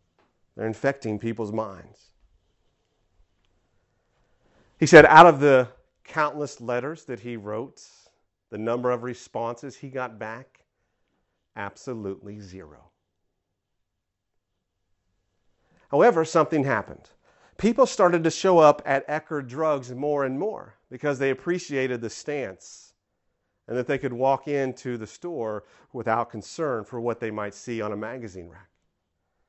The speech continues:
And business started to grow for Eckerd Drugs.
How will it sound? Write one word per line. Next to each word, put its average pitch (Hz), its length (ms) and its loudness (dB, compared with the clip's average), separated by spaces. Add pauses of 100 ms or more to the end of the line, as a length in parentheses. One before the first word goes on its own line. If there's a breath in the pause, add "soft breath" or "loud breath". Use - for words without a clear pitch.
(280)
And 143 140 -6
business 143 380 0
started 131 360 0
to 110 400 -6 (640)
grow 120 480 -4 (140)
for - 160 -14
Eckerd 101 340 -12
Drugs. 85 460 -20